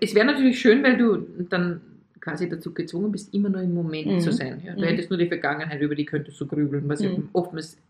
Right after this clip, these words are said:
Speaker 1: ein, auch ein Grund ist für Ängste. Auf der anderen Seite denke ich mir,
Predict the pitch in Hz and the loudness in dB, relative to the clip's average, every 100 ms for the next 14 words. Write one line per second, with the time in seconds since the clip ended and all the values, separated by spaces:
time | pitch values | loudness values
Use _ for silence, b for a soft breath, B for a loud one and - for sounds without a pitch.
0 | - 147 - _ 180 - 185 165 151 147 | -10 -10 -10 _ 4 4 2 0 0 -2
1 | 147 147 - - 139 - 190 - B B | -2 -4 -8 -6 -8 -8 -10 -12 B B
2 | B B B B 170 - 156 185 247 285 | B B B B -2 -2 -2 0 2 2
3 | 202 175 170 - 175 175 185 180 | 2 0 -2 -4 -4 -4 -4 -6